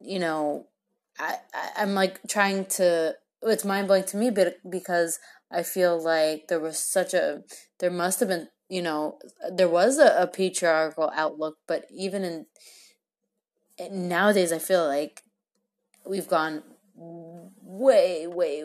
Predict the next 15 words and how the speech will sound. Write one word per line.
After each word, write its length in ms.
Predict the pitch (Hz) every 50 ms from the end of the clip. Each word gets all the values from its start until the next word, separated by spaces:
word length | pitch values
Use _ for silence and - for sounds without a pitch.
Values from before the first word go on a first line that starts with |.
| 143 - _
we're, 240 | - 220 226 220
we're 240 | 202 202 196 185 190
backwards 520 | 190 180 170 180 180 - - 175 165 160 165
because 400 | - 175 - 175 170 165 165 - _ _ _ _ _ _ _ _
the 80 | - 180
way 320 | 160 175 180 175 175 180
we, 540 | 175 170 160 165 180 175 180 175 170 165 165 160 160 _ _ _ _ _ _ _ _ _ _ _ _ - - -
at 120 | - -
least 260 | 185 180 180 180 - 185
in 140 | 170 165
the 80 | 160 156
Orthodox 560 | - 202 240 262 285 269 233 202 185 - -
world, 160 | 180 165 165 160
it's 220 | 160 - - - -
very, 500 | 190 202 226 247 262 240 202 180 175